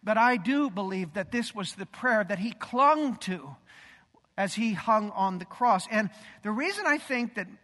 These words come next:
perhaps he made it all the way to the end of the psalm, I found a piece of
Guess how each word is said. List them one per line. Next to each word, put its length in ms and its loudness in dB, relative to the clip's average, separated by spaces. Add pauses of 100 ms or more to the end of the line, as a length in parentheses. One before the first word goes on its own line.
perhaps 380 -2
he 60 0
made 200 0
it 80 -8
all 180 4
the 100 -4
way 160 -4
to 160 -8
the 220 -8
end 220 0
of 100 -6
the 80 -8
psalm, 320 -2 (160)
I 120 2
found 240 0
a 40 -4
piece 360 -8
of 80 -14